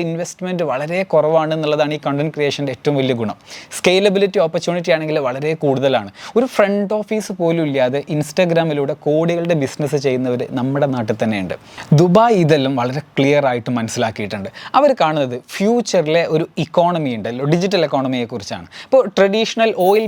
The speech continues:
ബേസ്ഡ് എക്കോണമി എന്ന് തുടങ്ങിയിട്ട് ദുബായ് പിന്നീട് നോളജ് എക്കോണമി, ടൂറിസം എക്കോണമി എന്നുള്ള രീതിയിലേക്കൊക്കെ മാറിയില്ലേ? അവരവിടെ നിന്ന് ഒരു ക്രിയേറ്റർ എക്കോണമിയിലേക്ക് ട്രാൻസിഷൻ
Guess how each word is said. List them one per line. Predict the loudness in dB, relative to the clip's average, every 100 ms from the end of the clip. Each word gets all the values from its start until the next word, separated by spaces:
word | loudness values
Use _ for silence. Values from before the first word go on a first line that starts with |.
| -2
ബേസ്ഡ് | -4 -4 -4
എക്കോണമി | -2 -4 -2 -4 -4
എന്ന് | 0
തുടങ്ങിയിട്ട് | 2 2 0 -4 -2 0
ദുബായ് | 2 0 -2
പിന്നീട് | -4 -2 0
നോളജ് | 0 0 -2
എക്കോണമി, | -2 -4 -2 -2 -2
ടൂറിസം | -2 -2 -4 -2
എക്കോണമി | -2 0 0
എന്നുള്ള | 0 0
രീതിയിലേക്കൊക്കെ | 0 -2 -4 -4 -2
മാറിയില്ലേ? | -2 -2 -4 -8 -12 -6 2
അവരവിടെ | 4 4 4 4 2
നിന്ന് | 0 -2 -2
ഒരു | -4 -2
ക്രിയേറ്റർ | 2 2 2 -2
എക്കോണമിയിലേക്ക് | 0 0 0 -2 0 -2 -2 -6 -8 -20 -6 0
ട്രാൻസിഷൻ | 0 0 2 0 0